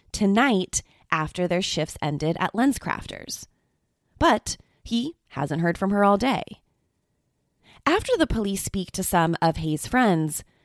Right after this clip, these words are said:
nobody has an idea where she could be. All the police know is that Hay left when school got out and got into her car. After that, all they really know is that she didn't pick up her cousin from daycare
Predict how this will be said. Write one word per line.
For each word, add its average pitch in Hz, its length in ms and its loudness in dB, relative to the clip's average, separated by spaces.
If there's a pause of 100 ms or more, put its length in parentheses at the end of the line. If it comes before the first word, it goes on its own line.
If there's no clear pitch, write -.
(140)
nobody 330 280 6
has 330 180 0
an 285 80 4
idea 262 400 2
where 147 160 0
she - 180 -6
could 147 200 -10
be. - 340 -12 (480)
All 180 160 8
the 185 140 4
police 190 380 -4
know 170 360 6
is 185 100 -2
that 180 180 2
Hay 170 220 -2
left 170 400 -2
when 262 140 2
school 170 340 -2
got 220 200 2
out 147 420 -2 (240)
and 190 160 0
got 151 200 2
into 165 240 -2
her 175 100 2
car. - 460 -4 (560)
After 170 360 2
that, 175 440 4 (580)
all 180 180 6
they 185 140 6
really 226 260 8
know 160 320 6
is 170 200 0
that 170 320 4
she 180 200 -4
didn't 185 420 0
pick 175 160 -4
up 160 140 0
her 165 140 -4
cousin 151 340 -2
from 165 180 -2
daycare 147 560 -2